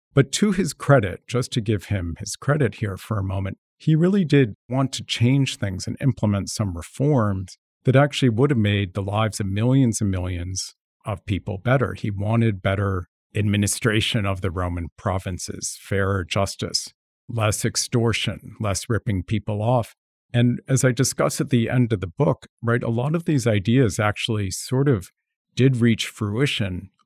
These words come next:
under the later Roman emperors in this so-called Pax Romana. So it's a horrible story,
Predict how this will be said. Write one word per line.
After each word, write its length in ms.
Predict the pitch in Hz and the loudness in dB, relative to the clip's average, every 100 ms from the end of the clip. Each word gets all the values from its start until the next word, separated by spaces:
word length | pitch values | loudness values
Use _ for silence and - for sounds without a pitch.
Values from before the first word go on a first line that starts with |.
| - | -2
under 300 | 120 113 110 | 2 2 2
the 100 | 101 | 2
later 300 | 92 92 98 | 0 -2 -4
Roman 380 | 90 85 87 - | -4 -6 -6 -4
emperors 640 | 123 135 - - - - | -2 -2 -4 -6 -8 -8
in 120 | - 92 | -6 -4
this 180 | 92 | -6
so-called 540 | - 107 95 101 90 - | -4 -4 -4 -4 -4 -6
Pax 400 | 98 87 - - | -6 -6 -6 -8
Romana. 600 | 107 90 107 127 101 92 - _ _ - | -6 -4 -4 -4 -4 -10 -16 _ _ -2
So 220 | - 131 | 4 6
it's 180 | 123 127 | 6 2
a 140 | 110 | 0
horrible 800 | 92 - - - 123 139 110 113 | -2 -12 -12 -2 0 2 0 -2
story, 800 | - - 107 107 123 139 139 | -4 -6 -2 0 2 2 0